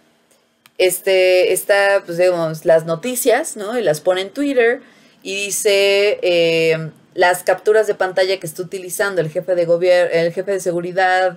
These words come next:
ruso para decir que esta situación no está sucediendo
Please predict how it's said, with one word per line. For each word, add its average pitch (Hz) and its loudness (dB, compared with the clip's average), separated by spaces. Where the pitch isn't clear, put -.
ruso 190 -6
para 160 -2
decir 180 -6
que 160 -4
esta 170 -2
situación 170 -6
no 175 -4
está 180 -6
sucediendo 269 -6